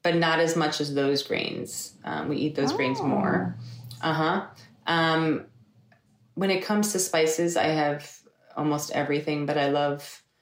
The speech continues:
Speaker 1: really good salt and pepper and smoked paprika, and my herbs are really important. I need to have my, my, um, basil, my parsley, my, I even,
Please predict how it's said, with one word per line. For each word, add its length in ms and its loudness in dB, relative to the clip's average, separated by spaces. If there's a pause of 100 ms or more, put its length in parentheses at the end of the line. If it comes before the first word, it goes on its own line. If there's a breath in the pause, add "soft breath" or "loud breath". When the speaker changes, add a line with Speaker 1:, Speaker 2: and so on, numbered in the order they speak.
(220)
Speaker 1:
really 260 2
good 160 0
salt 320 -2
and 100 -2
pepper 300 -2
and 140 0
smoked 240 -2
paprika, 400 -2
and 260 0
my 200 2
herbs 420 0
are 100 2
really 240 0
important. 560 -6 (420 soft breath)
I 120 0
need 300 0
to 80 0
have 680 -2 (420 soft breath)
my, 680 0 (100)
my, 640 0
um, 380 0
basil, 580 0
my 240 -2
parsley, 760 0
my, 480 -4 (320 soft breath)
I 140 0
even, 460 0